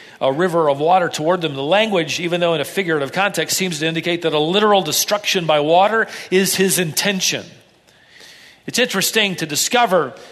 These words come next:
from the sources that I have read about this city built into the rocky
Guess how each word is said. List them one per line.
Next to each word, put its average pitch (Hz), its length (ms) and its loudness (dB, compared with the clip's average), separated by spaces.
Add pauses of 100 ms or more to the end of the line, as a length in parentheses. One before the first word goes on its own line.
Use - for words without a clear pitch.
(140)
from 175 180 -4
the 160 80 -2
sources 196 480 0
that 170 120 0
I 196 120 4
have 175 160 0
read 214 180 2
about 180 220 2
this 156 180 -2
city 196 460 -2 (520)
built 202 360 2
into 147 160 -4
the 139 80 0
rocky 165 640 2